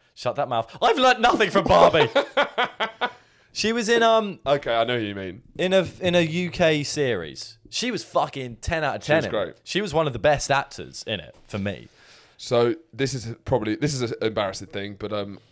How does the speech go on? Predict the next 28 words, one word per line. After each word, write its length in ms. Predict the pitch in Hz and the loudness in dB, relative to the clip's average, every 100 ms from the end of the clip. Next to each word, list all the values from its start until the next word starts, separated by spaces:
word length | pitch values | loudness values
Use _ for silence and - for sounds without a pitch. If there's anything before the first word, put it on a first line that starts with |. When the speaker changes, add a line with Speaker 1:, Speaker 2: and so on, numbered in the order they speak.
| _ - | _ 0
Speaker 2:
I 100 | 123 | 0
was 120 | 110 | 0
Speaker 1:
Did 100 | 110 | -4
Speaker 2:
just 120 | 113 | -8
Speaker 1:
you 80 | 160 | -6
throw 220 | - 87 | -4 -4
up 100 | - | 0
in 40 | 120 | 2
Speaker 2:
I 20 | |
was, 80 | 120 | 2
Speaker 1:
Milo 40 | - | 2
Speaker 2:
no, 120 | 131 | 2
I 20 | |
was 120 | 123 123 | 2 2
Speaker 1:
Anderson? 60 | |
Speaker 2:
listening 300 | 147 - 135 | -2 -2 -4
to 60 | 117 | -4
someone 220 | 131 110 | -4 -4
talk 100 | 117 | -4
about 180 | 107 92 | -6 -4
Barbie, 360 | 101 95 98 - | -6 -6 -10 -12
and 140 | 101 | -12
they, 160 | 98 98 - _ _ | -12 -14 -16 _ _
they 140 | - 98 | -14 -14
said 380 | - 104 92 - - | -8 -6 -6 -8 -8
how 120 | 98 | -6
great 360 | - 98 - 82 | -6 -6 -8 -10
the, 400 | 95 92 87 | -8 -8 -8